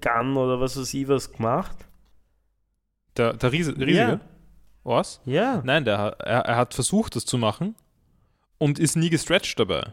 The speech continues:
Speaker 2: Also er sagt zwar seine, seine Moves, aber er stretcht sich nicht. Und wundert sich ein bisschen, warum es nicht ganz funktioniert.
Speaker 1: Ach so.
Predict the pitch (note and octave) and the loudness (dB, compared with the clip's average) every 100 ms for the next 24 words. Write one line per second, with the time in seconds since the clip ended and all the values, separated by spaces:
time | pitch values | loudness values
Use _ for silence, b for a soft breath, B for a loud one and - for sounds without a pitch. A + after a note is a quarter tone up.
0 | - A#2+ B2 - D3 - - D3+ C3+ C3+ | -4 0 0 2 0 0 0 0 2 0
1 | C3 A#2+ C3+ C3 C3+ F3 F3 - - A#2 | -2 0 0 2 2 0 -2 -6 -2 0
2 | A#2+ G2+ - F3 - B2+ G2+ F#2 - _ | 0 0 0 -2 0 -4 -4 -8 -14 _
3 | _ _ _ _ _ - C3+ D#3+ F#3+ C#3 | _ _ _ _ _ -4 -2 2 0 0
4 | B2+ B2 B2 A#2 A2+ A#2+ B2+ - A2+ B2+ | -2 -2 2 2 2 -4 -6 -6 -6 -4
5 | B2+ - - A#2 - - E3+ F3 | -4 -6 -6 -2 -2 0 0 0